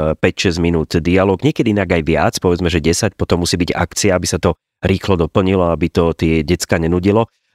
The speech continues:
A dovolím si povedať, že opäť som troška sledoval mladších divákov okolo seba, keďže na film Flash sa vyberajú aj úplne malé deti, čo som bol prekvapený. Tam boli, že šesť, sedem, osem roční ľudia. No ale to rozhodne nie je film určený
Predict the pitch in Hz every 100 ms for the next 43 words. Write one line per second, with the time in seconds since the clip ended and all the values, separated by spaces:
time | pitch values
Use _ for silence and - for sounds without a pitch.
0 | - 87 85 85 127 147 139 127 120 120
1 | 110 110 113 113 107 101 98 - 101 98
2 | 92 95 90 87 95 - 95 85 85 87
3 | - 92 - - 90 - 90 82 90 92
4 | - 80 90 87 82 80 - 90 85 87
5 | 87 - 101 85 80 85 87 82 85 82
6 | 85 - - - - 110 - 104 90 90
7 | 135 98 123 95 - - 90 85 101 -
8 | 117 92 82 82 85 87 85 82 - 110
9 | 101 - 110 101 92 92 98 92 - 92
10 | 90 98 107 - _ _ - 101 95 92
11 | 95 107 95 101 98 92 87 90 82 92
12 | 80 95 92 - 90